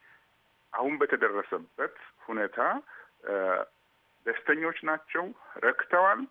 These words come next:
ወይስ በፊት የነበረውን ነው የሚፈልጉት ብሎ መጠየቅም ያስፈልጋል። ይሄንን እኔ ለሌላ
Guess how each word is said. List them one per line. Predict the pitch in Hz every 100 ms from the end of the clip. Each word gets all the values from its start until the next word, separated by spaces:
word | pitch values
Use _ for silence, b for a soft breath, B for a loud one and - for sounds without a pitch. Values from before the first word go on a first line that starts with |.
| B B _
ወይስ | 131 139 -
በፊት | - 131 - 160
የነበረውን | 143 127 - 120 113 107 101
ነው | 98 92 90 87 - -
የሚፈልጉት | 98 98 - 90 87 87 98 _ _ _ _ _ _
ብሎ | 139 175
መጠየቅም | 170 165 156 156 156
ያስፈልጋል። | 113 - 92 87 92 -
ይሄንን | 139 175 214 247 B B
እኔ | 120 139
ለሌላ | 135 127